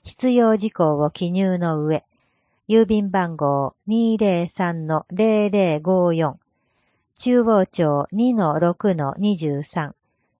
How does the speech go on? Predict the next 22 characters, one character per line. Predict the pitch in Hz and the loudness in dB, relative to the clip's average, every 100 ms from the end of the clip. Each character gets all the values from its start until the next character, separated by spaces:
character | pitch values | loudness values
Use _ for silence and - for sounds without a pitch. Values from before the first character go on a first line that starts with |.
| _ | _
中 | - 240 233 | 0 4 4
央 | 214 | 2
図 | 214 214 | 0 -2
書 | 233 208 | -2 -2
館 | 196 180 170 | -2 -2 -4
宛 | 180 | -4
て | - 175 | -2 -2
郵 | 175 185 | 0 -2
送、 | 190 - 160 147 - _ _ | -2 -2 -2 -2 -6 _ _
ま | 202 | -4
た | 208 220 | 0 2
は | 165 | 0
直 | - 190 - | -2 -4 -4
接 | - 233 - 220 | -4 -4 -2 -4
持 | 160 180 | -2 -6
参 | - 190 190 | -2 -2 -2
し | - | -4
て | 175 | -4
く | 165 | -2
だ | 156 156 | -4 -4
さ | - | -4
い。 | 139 | -6